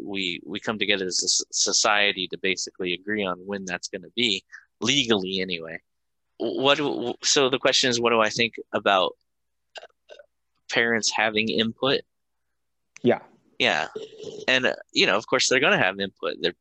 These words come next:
Speaker 1: they're parents, right? You know, I, I think back to, you know, my own parents, and I'm like, did they really, they didn't really give me a lot of input, you know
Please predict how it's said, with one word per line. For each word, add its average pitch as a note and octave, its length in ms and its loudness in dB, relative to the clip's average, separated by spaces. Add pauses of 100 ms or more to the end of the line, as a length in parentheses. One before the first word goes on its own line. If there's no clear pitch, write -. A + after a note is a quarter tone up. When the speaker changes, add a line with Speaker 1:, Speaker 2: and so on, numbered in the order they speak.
Speaker 1:
they're F#2 120 2
parents, - 520 -4
right? G#2 280 0 (800)
You D#3+ 140 -2
know, C3 180 4
I, C3+ 200 6
I D3+ 40 4
think E3 300 2
back D3 200 4
to, C#3 220 4
you B2 140 4
know, A2 100 4
my A2 220 4
own B2+ 160 2
parents, G2 480 -2
and G#2+ 80 0
I'm G#2 100 -6
like, G#2+ 180 -2 (220)
did B2 160 2
they C3 140 4
really, B2+ 440 4 (2250)
they C3+ 140 4
didn't C3+ 220 0
really A#2+ 260 4
give A#2+ 380 -2
me G#2 160 -2
a F#2 80 2
lot F2+ 200 4
of F#2+ 100 -2
input, F2+ 520 -8 (120)
you F#2 180 -6
know F2 300 -10